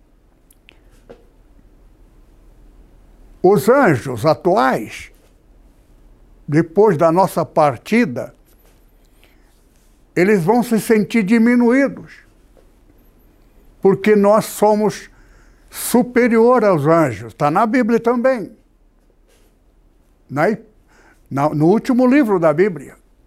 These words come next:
a respeito de João, apóstolo, que João ficou de joelho diante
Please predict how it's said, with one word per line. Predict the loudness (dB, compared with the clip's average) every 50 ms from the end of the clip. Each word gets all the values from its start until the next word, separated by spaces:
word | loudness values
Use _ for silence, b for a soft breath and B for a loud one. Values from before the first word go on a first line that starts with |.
| _ _ _ _ _ _ _ _ _ _ _ _ _ -12
a | -6 -4
respeito | -2 -2 -4 -2 0 0 0 0 0 -4 -4
de | -4 -4 -4
João, | -2 0 2 2 4 4 2 2
apóstolo, | 0 0 0 0 0 0 0 -2 -6 -12 -16 -16 -16 -18 _ _ _ _ _ _ _ _ _ _ _ _ _ _ _ _ _ _ _ _ _ _ _ _ _ -20 -20 _ _ _ _ _ -12
que | -8 -4
João | -2 0 2 2 0
ficou | -2 -2 0 0 2
de | 2 2
joelho | 2 2 2 4 4 4 2 0
diante | 0 0 0 0 0 -2 -6 -12 -20